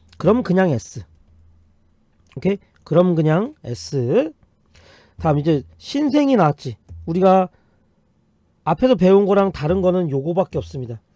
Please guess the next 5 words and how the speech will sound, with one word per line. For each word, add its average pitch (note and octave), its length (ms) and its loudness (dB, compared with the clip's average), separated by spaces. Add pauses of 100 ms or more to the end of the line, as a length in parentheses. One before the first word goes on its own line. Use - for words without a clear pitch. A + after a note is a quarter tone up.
(480)
F로 F3 380 -2
끝나거나 G#3+ 600 0
에프 D#3 240 -2
이로 F3 220 0
끝나면 F#3 580 0